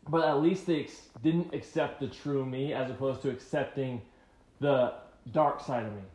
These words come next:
the inadequate side of me." And so this is an invite to you and to myself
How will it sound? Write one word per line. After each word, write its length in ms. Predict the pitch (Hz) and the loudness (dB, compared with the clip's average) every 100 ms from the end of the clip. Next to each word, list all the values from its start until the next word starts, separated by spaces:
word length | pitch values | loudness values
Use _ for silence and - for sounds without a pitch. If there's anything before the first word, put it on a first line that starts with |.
| - | -8
the 140 | 127 | -4
inadequate 580 | 131 139 143 135 - 123 | -2 2 2 2 -4 -8
side 220 | - 107 | -8 -8
of 80 | 104 | -8
me." 80 | 101 - _ - - - | -12 -18 _ -20 -20 -12
And 120 | 131 131 | -10 -2
so 100 | 143 | 0
this 180 | 190 | 2
is 80 | 196 | 0
an 80 | 190 | -2
invite 500 | - 175 160 156 - | 0 0 2 2 0
to 100 | 143 | -4
you 400 | 135 135 151 156 | 0 2 0 0
and 240 | - 143 139 | -2 -4 -4
to 100 | 160 | -4
myself 600 | 135 117 - 127 110 | -2 -4 0 2 2